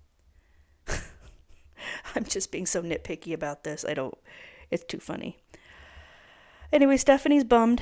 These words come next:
because, you know, she's like, "We have to spend," no, D J says, "We have to spend Christmas at an airport." I, I'm with you, D J. That would suck.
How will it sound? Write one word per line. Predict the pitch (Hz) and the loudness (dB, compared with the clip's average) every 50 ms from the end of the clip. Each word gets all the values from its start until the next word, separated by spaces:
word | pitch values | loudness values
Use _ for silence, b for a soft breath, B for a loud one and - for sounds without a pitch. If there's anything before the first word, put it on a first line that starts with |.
| - - - | -2 -2 -2
because, | 233 214 - - 202 180 180 175 170 175 180 - - B B B B B B B B B B B B B B B _ | -2 -2 0 0 2 2 2 2 2 0 -2 -2 -4 B B B B B B B B B B B B B B B _
you | - 208 190 | -8 -4 -4
know, | 175 170 | -2 -2
she's | - - 214 | -2 -2 0
like, | 214 226 240 | 0 2 4
"We | 302 349 | 4 4
have | 392 440 | 4 4
to | 427 415 | 2 0
spend," | 370 - 370 339 330 302 - | -2 0 0 0 0 0 0
no, | 233 220 185 | -2 -2 -2
D | 185 185 202 | -2 -4 -4
J | 190 196 190 | -2 -2 -2
says, | 185 - 190 185 | -2 -2 -4 -4
"We | - 277 | -2 -2
have | 381 - | -2 -2
to | - 370 | -2 -4
spend | - - 320 311 | -4 -4 -4 -2
Christmas | - - 311 311 - 392 370 - | -2 -4 -4 -6 -6 -8 -6 -4
at | 311 277 | -2 -2
an | 247 233 - - | -4 -4 -6 -6
airport." | 302 302 311 330 330 - - 359 339 349 359 359 330 - _ _ _ - | -6 -6 -4 -6 -8 -6 -6 -4 -4 -2 -4 -4 -6 -10 _ _ _ -16
I, | 190 185 175 | -14 -12 -12
I'm | - - 175 202 | -10 -8 -8 -6
with | 190 - - - | -6 -6 -8 -8
you, | 196 190 | -10 -10
D | 175 - 104 | -10 -10 -10
J. | - - - | -10 -10 -8
That | - 202 - - | -8 -8 -8 -8
would | 71 - - | -10 -10 -8
suck. | - - - - - 50 - - - - | -6 -6 -6 -6 -6 -8 -8 -8 -12 -14